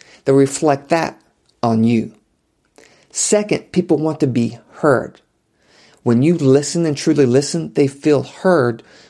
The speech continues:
which makes them feel better, which they'll reflect on you. Same thing with number three. People want to feel important. And listening and asking questions helps them with that. Listening and showing them attention. Listening will help you with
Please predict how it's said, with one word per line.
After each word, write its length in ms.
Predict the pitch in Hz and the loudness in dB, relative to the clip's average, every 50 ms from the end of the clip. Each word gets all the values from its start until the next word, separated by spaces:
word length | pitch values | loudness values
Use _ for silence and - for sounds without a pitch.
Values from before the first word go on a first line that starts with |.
| _ _ | _ _
which 200 | - 131 - - | -6 -6 -4 0
makes 300 | 139 135 139 139 139 - | 2 2 2 2 0 -2
them 320 | - 139 123 117 117 - _ _ _ _ | -2 -2 -2 -2 -2 -6 _ _ _ _
feel 240 | - - 120 113 98 | -4 0 0 0 2
better, 260 | 104 113 107 107 120 | 2 0 2 0 0
which 200 | 120 123 123 - | -2 -2 -2 2
they'll 100 | 135 127 | 2 4
reflect 460 | 127 123 123 - 113 110 107 - - | 4 2 2 0 -2 -2 0 -2 -2
on 180 | 113 117 127 147 | 0 0 2 2
you. 260 | 147 110 - - _ _ _ _ _ _ _ - | 0 -2 -2 -6 _ _ _ _ _ _ _ -14
Same 240 | - - 170 160 156 | -6 -2 0 0 2
thing 160 | 156 175 156 | 2 0 0
with 160 | 151 151 147 - | 0 0 0 -2
number 220 | 160 151 143 151 | -2 0 0 -2
three. 260 | 147 - 165 160 139 | 0 0 0 0 0
People 260 | - - 160 - 151 | 0 -4 -2 -2 0
want 160 | 139 147 147 139 | 0 0 -2 -4
to 60 | 151 | -6
feel 240 | 139 - 160 147 143 | -4 -2 -2 0 0
important. 760 | 131 123 127 - - - 160 160 139 - - - - - - _ _ _ _ _ _ _ _ _ _ | 0 -2 -2 -6 -2 0 0 0 0 -2 -6 -10 -16 -20 -20 _ _ _ _ _ _ _ _ _ _
And 160 | 120 127 127 | -2 2 4
listening 640 | 131 143 160 170 - - 160 147 135 117 110 113 - - _ _ _ _ _ _ _ | 4 4 4 2 0 -2 0 0 0 0 -2 -6 -10 -16 _ _ _ _ _ _ _
and 120 | - 120 135 | -2 0 0
asking 320 | 139 143 - - 135 123 | 0 0 0 -2 -2 -2
questions 640 | - - - 160 160 160 - 139 127 123 - - - _ _ _ _ _ _ _ | -2 -2 -2 -2 -2 -2 -4 -4 -4 -4 -6 -10 -14 _ _ _ _ _ _ _
helps 300 | - 160 156 - - - | -4 -4 -4 -4 -4 -4
them 120 | 117 107 | -4 -4
with 160 | 101 101 - | -4 -8 -12
that. 240 | - 98 90 - _ _ _ _ _ _ _ _ _ _ _ _ - | -16 -16 -16 -18 _ _ _ _ _ _ _ _ _ _ _ _ -2
Listening 460 | 147 160 160 - 143 123 113 117 117 | 0 0 0 0 -2 -2 0 0 -2
and 160 | 110 110 113 | -4 -4 -4
showing 400 | - - 165 156 151 156 151 143 | -2 0 0 2 2 2 2 2
them 180 | 143 139 135 120 | 0 0 0 -2
attention. 640 | 120 - - 175 165 160 - - 120 107 104 - - - _ _ _ | -4 -4 -6 -6 -6 -6 -6 -6 -6 -6 -6 -8 -14 -20 _ _ _
Listening 420 | - 165 196 190 - 185 175 165 151 | 2 2 2 2 2 0 0 2 0
will 100 | 143 135 | 0 -2
help 340 | - - 180 185 180 - | -2 0 0 0 0 0
you 140 | 170 156 139 | 0 0 2
with 280 | 127 135 131 127 - | 2 2 0 0 -6